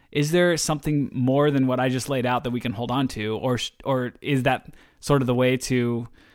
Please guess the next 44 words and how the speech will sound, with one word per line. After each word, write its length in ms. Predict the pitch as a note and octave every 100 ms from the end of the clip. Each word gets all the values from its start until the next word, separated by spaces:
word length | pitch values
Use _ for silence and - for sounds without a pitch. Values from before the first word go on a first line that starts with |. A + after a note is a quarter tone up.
| _ _
um, 500 | - B2 A#2 A2 A#2+ _ _ G3+ F#3 _ _ _ _ _
remain 320 | - D3 D3 C#3
a 80 |
Christian? 460 | - G3 F#3+ - B2+
And 80 | C3
when 100 | D3
I 40 |
say 160 | C#3+ D#3
remain 200 | C#3+ C3+
a 60 |
Christian, 400 | B2 D#3 - B2
I 100 | -
guess 200 | C3 D3+
I 60 | C#3+
mean, 180 | C3+ B2+
like, 280 | A#2+ A#2+ - - _ _ _ _ _ _ _ - C3
be 160 | D3
able 160 | D3+ D3
to 140 | D3+
relate 540 | B2 C3 B2+ C3+ B2+ -
to 360 | - C3 B2 B2
other 240 | C3+ C#3
<laughs> 120 | -
Christians 360 | D#3 C#3+ C#3+ A#2+
out 160 | A#2 A2+
there, 200 | G#2+ A2+
like, 220 | A#2+ C#3
on 200 | C3+ B2+
some 300 | - C3+ C3+
sort 200 | C3+ B2+
of 100 | A2+
common 300 | C3 B2 A2
ground. 380 | A#2+ A#2+ G#2+ G#2+
Is 140 | A#2
that 200 | C3 A2
sort 160 | C#3+ C3
of 60 |
the 80 | A#2+
only 160 | A#2+ A2+
way 200 | A#2 C#3
of, 100 | B2+
like, 160 | A#2+
"Yeah, 180 | F3+ D#3
I, 260 | B2+ B2+